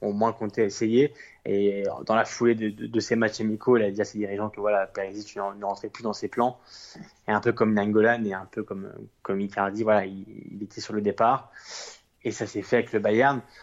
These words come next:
On peut dire que voilà, la solution à Roche-Monde, même Perisic, tu te souviens, n'était pas très, était plus très en dehors de synthé en, en côté Inter. Les supporters l'avaient aussi un peu pris en grippe.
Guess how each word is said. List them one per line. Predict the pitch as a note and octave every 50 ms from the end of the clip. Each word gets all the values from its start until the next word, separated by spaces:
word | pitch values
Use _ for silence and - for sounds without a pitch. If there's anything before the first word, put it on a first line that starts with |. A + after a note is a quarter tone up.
| - - _ _ _
On | A2
peut | G2+ A2+ A#2 A2+
dire | B2 A2+
que | A2+ -
voilà, | B2 B2 A#2
la | A2+ A2
solution | G#2+ - A2+ A#2 A2 - B2
à | A2+
Roche-Monde, | A2 G#2+ - - - A#2+ B2 A#2+
même | A2+ G#2+ G#2
Perisic, | - A2 G#2 A2 G#2+ A2+ A2 A2 -
tu | - - - - - - _ _
te | -
souviens, | - G#2 G#2 G#2+ G#2 G2+
n'était | G2+ G2 - - G2+
pas | - - G2+
très, | G2+ - - - G#2+ G2 G2 F#2+ F#2 F#2 F#2 F#2 - _ _ _ _ _ - - - - - _
était | - -
plus | - - C#3
très | C3 - B2
en | B2 A#2+
dehors | A2+ A2
de | A2+ G#2+
synthé | - A#2+ A2+ G#2+ - B2+ A#2+ A2+
en, | G2+ G2 G2+ G#2+ - -
en | - A2
côté | - A2+ G#2+ A#2+ A2+
Inter. | A2 G#2+ - B2+ A#2+
Les | A2 G#2+
supporters | - - - A2 - - - A#2
l'avaient | A2 A2 A2
aussi | G#2+ - -
un | A#2 A2
peu | - G#2+
pris | - - A2+
en | G#2+
grippe. | A2 A2 A#2+ B2 B2 -